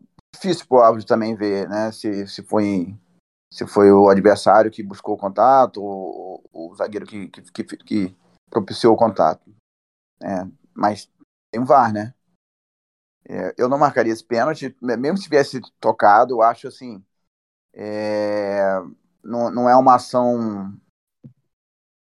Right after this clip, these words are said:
faltosa, é um movimento normal de jogo, ele tentou se desvencilhar, entendeu? N-, não, não acho que sem querer também é pênalti. Sem querer, quando o cara,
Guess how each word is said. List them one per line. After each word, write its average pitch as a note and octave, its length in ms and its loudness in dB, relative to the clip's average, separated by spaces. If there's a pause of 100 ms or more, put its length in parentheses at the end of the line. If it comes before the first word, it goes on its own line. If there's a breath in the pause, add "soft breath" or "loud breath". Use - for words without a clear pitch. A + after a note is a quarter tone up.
(100)
faltosa, B2+ 640 4
é - 60 6
um B2 60 0
movimento B2+ 480 -8
normal B2 280 0
de A2 100 -14
jogo, G#2+ 800 -6 (280)
ele - 140 -16
tentou A#2+ 260 -2
se - 100 -8
desvencilhar, A#2 840 6
entendeu? A2+ 520 -2 (580)
N-, C#3 400 -8
não, D3+ 280 4
não D#3 140 6
acho D#3 280 4
que C#3+ 200 -12
sem D3+ 220 -8
querer D3 240 -2
também C3 240 -4
é B2 40 -6
pênalti. B2 720 -6
Sem D3+ 220 -10
querer, D#3 420 2
quando - 180 -2
o - 60 -2
cara, G#3+ 480 4